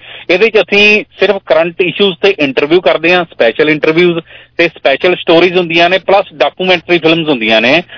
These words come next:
ਸੋ ਸਾਡੇ ਆਪਣੇ ਜਰਨਲਿਸਟ, ਅ, ਲਗਾਤਾਰ ਦਿੱਲੀ ਕਵਰੇਜ ਕਰਕੇ ਆਏ ਨੇ ਔਰ ਲਗਾਤਾਰ ਇੱਕ ਦਿਨ ਅਸੀਂ ਡਾਕੂਮੈਂਟਰੀ ਬਣਾਈ ਹੈ। ਸਾਰਾ ਦਿਨ ਦਿੱਲੀ ਦੇ ਸ਼ਮਸ਼ਾਨ ਘਾਟ 'ਚ ਖੜ੍ਹ ਕੇ ਅਸੀਂ ਰਿਕਾਰਡਿੰਗ ਕੀਤੀ ਹੈ, ਡਾਕੂਮੈਂਟਰੀ ਬਣਾਈ ਹੈ ਕਿ ਉੱਥੇ ਲਾਸ਼ਾਂ ਦੇ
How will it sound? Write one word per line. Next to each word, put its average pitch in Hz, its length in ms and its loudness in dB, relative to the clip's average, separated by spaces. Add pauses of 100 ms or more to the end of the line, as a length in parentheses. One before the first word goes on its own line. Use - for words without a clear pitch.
(220)
ਸੋ - 120 2
ਸਾਡੇ 180 720 2
ਆਪਣੇ 160 380 0
ਜਰਨਲਿਸਟ, 139 520 0
ਅ, 139 1120 2
ਲਗਾਤਾਰ 190 640 2
ਦਿੱਲੀ 156 360 0
ਕਵਰੇਜ 143 340 -2
ਕਰਕੇ 143 340 -2
ਆਏ 135 160 2
ਨੇ 160 140 2
ਔਰ 156 260 0
ਲਗਾਤਾਰ 170 480 2
ਇੱਕ 160 160 -6
ਦਿਨ 165 220 0
ਅਸੀਂ 160 160 -2
ਡਾਕੂਮੈਂਟਰੀ 143 520 0
ਬਣਾਈ 143 280 2
ਹੈ। 160 60 4
ਸਾਰਾ 196 480 2
ਦਿਨ 175 300 -2
ਦਿੱਲੀ 151 260 -2
ਦੇ 165 180 0
ਸ਼ਮਸ਼ਾਨ 139 580 0
ਘਾਟ 147 180 2
'ਚ - 120 -10
ਖੜ੍ਹ 135 300 -2
ਕੇ 143 220 0 (380)
ਅਸੀਂ 180 160 0
ਰਿਕਾਰਡਿੰਗ 139 400 0
ਕੀਤੀ 143 340 -4
ਹੈ, 147 80 4
ਡਾਕੂਮੈਂਟਰੀ 131 500 0
ਬਣਾਈ 127 340 2
ਹੈ 139 80 4
ਕਿ 165 120 -2
ਉੱਥੇ 151 360 0
ਲਾਸ਼ਾਂ 131 420 2
ਦੇ 131 220 2